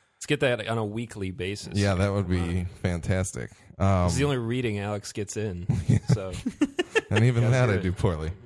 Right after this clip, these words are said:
Speaker 2: Um, so, what have we been watching? Nick, you've
Speaker 1: Oh.
Speaker 2: been watching a lot of stuff 'cause you've been traveling,
Speaker 1: I've
Speaker 2: too.
Speaker 1: been flying all over the place, and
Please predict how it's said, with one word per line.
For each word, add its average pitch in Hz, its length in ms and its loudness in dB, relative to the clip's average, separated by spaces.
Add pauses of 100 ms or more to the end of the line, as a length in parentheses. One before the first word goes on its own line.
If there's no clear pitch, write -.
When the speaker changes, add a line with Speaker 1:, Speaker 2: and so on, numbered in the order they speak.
(320)
Speaker 2:
Um, 135 600 4 (960)
so, 143 300 6
what 123 160 6
have 131 140 4
we 135 80 6
been 120 180 4
watching? 107 680 2
Nick, 110 360 2 (720)
you've 117 220 4
Speaker 1:
Oh. - 40 -2
Speaker 2:
been 113 180 6
watching 107 280 2
a 107 40 2
lot 101 160 2
of 95 60 0
stuff 98 220 0
'cause 98 200 -2
you've 95 120 0
been 90 140 0
traveling, 90 460 -2
Speaker 1:
I've 131 160 4
Speaker 2:
too. - 20 4
Speaker 1:
been 95 120 2
flying 113 520 -6
all 110 300 -2
over 107 160 -8
the 95 80 -16
place, 92 520 -14
and 98 400 -10